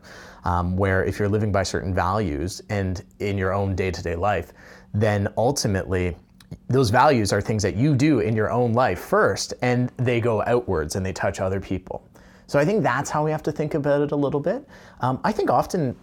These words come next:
you know, I think we talk about ourselves and our own personal development in the wrong way sometimes, in a way that's a little, uh, where it becomes more a little bit more murky, you know? I think,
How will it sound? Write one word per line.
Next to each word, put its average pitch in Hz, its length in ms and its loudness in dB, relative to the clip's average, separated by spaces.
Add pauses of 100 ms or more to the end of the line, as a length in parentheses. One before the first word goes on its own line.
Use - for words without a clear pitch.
(140)
you 143 100 2
know, 117 180 0
I 127 80 0
think 196 220 -2
we 165 60 2
talk - 320 0
about 104 180 2
ourselves 98 560 0
and 110 120 -2
our 101 120 0
own 104 100 -2
personal 107 360 -2
development 98 440 0
in 95 80 -2
the 95 100 -2
wrong 92 300 0
way 87 320 0
sometimes, 73 600 -8
in 117 80 0
a 110 60 2
way 107 180 2
that's 101 220 0
a 101 60 0
little, 107 460 0 (540)
uh, 92 600 0 (460)
where 110 160 2
it 98 60 -4
becomes 104 460 -4
more 92 540 0 (2000)
a - 40 2
little 170 200 2
bit 160 120 0
more 120 200 0
murky, 95 520 -4 (420)
you 104 100 -2
know? 95 320 -4
I 104 100 -2
think, 110 340 -6